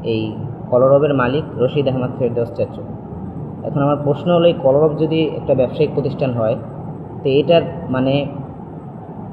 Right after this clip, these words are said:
মালিক, হ্যাঁ, এটার মালিক কিভাবে আরেকজন হইতে পারে? সেখানে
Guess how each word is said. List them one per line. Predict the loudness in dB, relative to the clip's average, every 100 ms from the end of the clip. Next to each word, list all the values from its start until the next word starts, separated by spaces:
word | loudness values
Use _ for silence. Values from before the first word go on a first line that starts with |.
| -14 -8 0
মালিক, | 4 4 4 0 -6 -8 -4
হ্যাঁ, | 0 0 -2 -8 -6
এটার | 2 4
মালিক | 4 2 2 0 -2
কিভাবে | 2 6 8
আরেকজন | 6 6 4 2
হইতে | 4 4
পারে? | 4 4 2 -2 -12
সেখানে | -6 -2 0 0